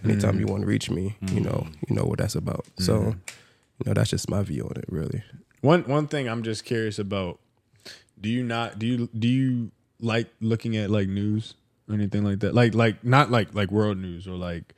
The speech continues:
Speaker 2: culture news or things like that.
Speaker 3: Like pop culture.
Speaker 1: I mean,
Speaker 2: And all of the above, really.
Speaker 1: when I'm interested in it, I might, like, it's very difficult to avoid it. Like, I be on YouTube and stuff like that.
Speaker 2: Okay, okay.
Speaker 1: Stuff, yeah.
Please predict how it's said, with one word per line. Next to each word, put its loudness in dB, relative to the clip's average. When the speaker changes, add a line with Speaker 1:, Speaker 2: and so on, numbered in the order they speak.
Speaker 2:
culture 4
news -2
or -2
things -2
like -8
that. -10
Speaker 3:
Like -14
pop -10
culture. -6
Speaker 1:
I 6
mean, 6
Speaker 2:
And -2
all 8
of 2
the 4
above, 2
really. -4
Speaker 1:
when 6
I'm 4
interested 2
in 4
it, 0
I 0
might, 2
like, -8
it's 4
very 6
difficult 2
to 2
avoid 4
it. 2
Like, 0
I 6
be 2
on 0
YouTube 0
and -4
stuff -8
like -10
that. -4
Speaker 2:
Okay, 4
okay. -2
Speaker 1:
Stuff, 0
yeah. 4